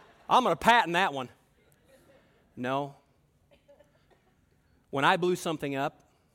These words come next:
or blow something up, it just turns into chaos. But not our world.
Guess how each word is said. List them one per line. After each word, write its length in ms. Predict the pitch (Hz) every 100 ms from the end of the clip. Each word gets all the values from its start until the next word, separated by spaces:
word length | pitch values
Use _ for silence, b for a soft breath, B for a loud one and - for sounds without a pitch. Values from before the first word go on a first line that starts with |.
| _
or 160 | - 135
blow 240 | 123 151
something 400 | 156 139 120 120
up, 260 | 117 143 - _ _ _ _ _ _ _ _ b b b b b b b _ _ _ _ _ _ _ _
it 160 | 208 214
just 240 | 131 - _ _ _ _ _ _ _ _
turns 260 | - 165 147
into 120 | 147
chaos. 720 | - 220 226 135 101 95 - - _ _ _ _ _ _ _ _ _ _ _ _ _ _ _ _ _ _ _ _ _
But 100 | 135
not 220 | 131 135
our 140 | 131 135
world. 320 | 110 110